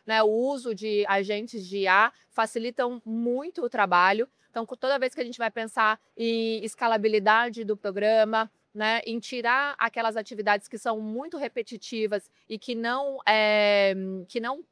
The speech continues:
a-, a-, tem um valor agregado, é, muito grande, eu não consigo desassociar isso de um uso de automação, de tecnologia e de I A.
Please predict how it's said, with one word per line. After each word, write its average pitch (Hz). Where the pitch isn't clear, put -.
a-, 220
a-, 220
tem 262
um 262
valor 226
agregado, 190
é, 185
muito 208
grande, 220
eu 233
não 247
consigo 247
desassociar 226
isso 220
de 214
um 226
uso 220
de 202
automação, 226
de 214
tecnologia 208
e 220
de 190
I 226
A. 160